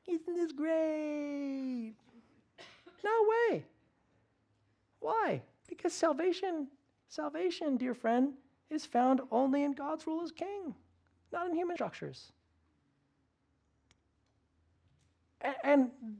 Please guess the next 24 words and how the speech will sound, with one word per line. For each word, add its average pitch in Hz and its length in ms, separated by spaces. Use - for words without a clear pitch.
they 269 200
asked 294 320
for 247 100
this 196 180
king. 233 380
This 254 180
is 220 100
Shaul, 196 480
the 190 80
king 214 220
that 185 100
they 170 120
asked 254 300
for. 190 200
And 180 160
look 269 160
at 294 100
this 175 140
brave 226 560
and 214 120
mighty 208 300
one 185 220
that 170 120
they 170 200